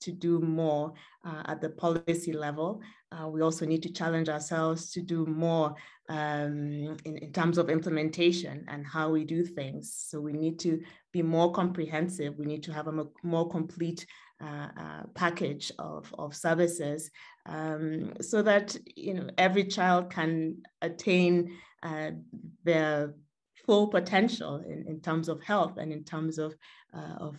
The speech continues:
of, of, of how, you know, because if with a disability, they can't go to school. So it has a huge impact on what lives they'll be,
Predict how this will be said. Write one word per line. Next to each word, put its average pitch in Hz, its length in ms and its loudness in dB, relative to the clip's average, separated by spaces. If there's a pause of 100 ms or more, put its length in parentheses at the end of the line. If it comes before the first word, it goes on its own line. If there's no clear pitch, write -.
of, 147 480 -10
of, 156 400 -12
of - 400 -10
how, - 320 -6
you 160 160 -2
know, 143 100 -4
because 165 300 -8
if 170 140 -6
with - 100 -4
a 160 60 0
disability, 160 580 -2
they 151 80 0
can't 156 240 -4
go 156 100 0
to 156 140 -8
school. 160 420 0 (280)
So - 100 -2
it 170 180 4
has 175 360 4
a - 80 -2
huge 185 340 -2
impact 175 540 -2
on 151 320 -6 (280)
what 170 400 2
lives 165 480 4
they'll 151 260 -2
be, 147 140 -12